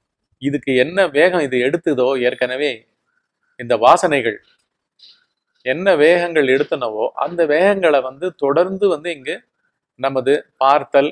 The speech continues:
கேட்டல், ருசித்தல், சுவைத்தல், நடத்தல், பேசுதல், பேசாமல் இருத்தல், எண்ணுதல், எண்ணி, எண்ணி, எண்ணி எண்ணங்களை சத்தியமாக்குதல், எண்ணுபவனை தொடர்ந்து பற்றி கொண்டு வாழுதல்,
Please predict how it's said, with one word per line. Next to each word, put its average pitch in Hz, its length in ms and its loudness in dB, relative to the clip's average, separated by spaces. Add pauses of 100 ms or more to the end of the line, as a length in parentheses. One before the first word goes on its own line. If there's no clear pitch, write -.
(140)
கேட்டல், 131 500 -2 (760)
ருசித்தல், 127 480 -6 (100)
சுவைத்தல், 131 520 -8 (160)
நடத்தல், 127 520 -2 (100)
பேசுதல், 131 560 -6
பேசாமல் 131 500 -8
இருத்தல், 127 360 -6 (1300)
எண்ணுதல், 139 500 -2 (280)
எண்ணி, 160 260 -6 (120)
எண்ணி, 151 220 -10 (120)
எண்ணி 147 240 -12 (1300)
எண்ணங்களை 147 460 0
சத்தியமாக்குதல், 123 760 -4 (200)
எண்ணுபவனை 151 500 -2 (140)
தொடர்ந்து 151 720 -2 (460)
பற்றி 135 200 -4 (100)
கொண்டு 135 220 -2 (280)
வாழுதல், 120 460 0